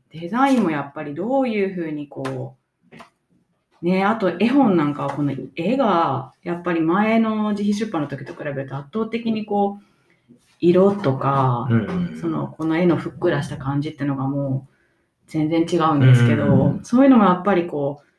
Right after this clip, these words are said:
Speaker 1: 編集者さんの技術だったり、
Speaker 2: うんうんうん。
Speaker 1: 指示をね、印刷会社さんに出された技術だったり、
Speaker 2: うんうんうん。
Speaker 1: で、印刷会社さんもそこを丁寧に丁寧に
Speaker 2: うんうんうん。
Speaker 1: やってくださったりだから、なんていうのかな、本って本当に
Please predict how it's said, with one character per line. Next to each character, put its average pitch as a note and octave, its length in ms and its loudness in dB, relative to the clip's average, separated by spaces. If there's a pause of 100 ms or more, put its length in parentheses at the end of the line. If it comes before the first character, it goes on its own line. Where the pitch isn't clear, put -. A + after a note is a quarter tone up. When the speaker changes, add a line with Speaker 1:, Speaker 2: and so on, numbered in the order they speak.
(380)
Speaker 1:
編 F#3 200 -2
集 F3+ 160 2
者 E3+ 120 -6
さ D#3 180 -6
ん F#3 140 0
の B3 300 0 (440)
技 F3 160 0
術 D3+ 280 -2
だ C#3+ 140 -8
っ C3 140 -16
た C3+ 120 -8
り、 F#3 320 2
Speaker 2:
う - 20 4
ん A#2+ 40 6
う - 20 4
ん - 20 2
う - 20 2
ん。 G#3+ 40 -2
Speaker 1:
指 G3+ 180 2
示 D#3 160 -2
を D3 80 -2
ね、 F#3+ 120 -2
印 A3+ 120 2
刷 F#3 240 0
会 E3 160 -2
社 E3 100 -10
さ D3+ 140 -8
ん C#3+ 40 -4
に D3 40 -6
出 C#3+ 140 -8
さ - 100 -14
れ C#3+ 140 -8
た D3 100 -10
技 D3 140 -8
術 C#3+ 220 -8
だ C3 80 -2
っ - 120 -8
た C3+ 80 -6
り、 E3+ 240 6
Speaker 2:
う - 40 2
ん - 20 2
う E3 40 6
ん - 20 6
う G3+ 40 6
ん。 - 40 6
Speaker 1:
で、 G3+ 40 4
印 G3+ 80 6
刷 G3+ 140 4
会 G3+ 160 6
社 G3+ 100 0
さ F#3+ 120 -2
ん G3 40 0
も G3+ 80 0
そ - 140 -8
こ D3+ 140 -6
を D3+ 80 -4
丁 D#3 200 -6
寧 C3+ 160 0
に - 120 -8
丁 F#3+ 240 2
寧 D3+ 180 2
に C#3 240 2 (100)
Speaker 2:
う A2+ 60 -4
ん A2+ 40 2
う - 20 0
ん G#2+ 40 -2 (220)
う F#2+ 60 -6
ん。 D#3 40 -8
Speaker 1:
や D#3 100 -4
っ - 60 -8
て C#3+ 80 -6
く D3+ 140 -6
だ C3+ 100 -4
さ D3 160 -8
っ C#3+ 140 -10
た B2 100 -6
り B2+ 100 -4
だ B2+ 120 -2
か B2 140 -8
ら、 C#3+ 440 2 (600)
な F3+ 120 4
ん F3+ 60 -2
て F3+ 80 4
い D#3+ 40 6
う - 20 6
の C3 160 2
か B2+ 80 0
な、 B2+ 100 2
本 A#3 360 6
っ - 20 -6
て E3+ 120 0
本 G3 300 4
当 G3+ 120 -2
に G3 240 -4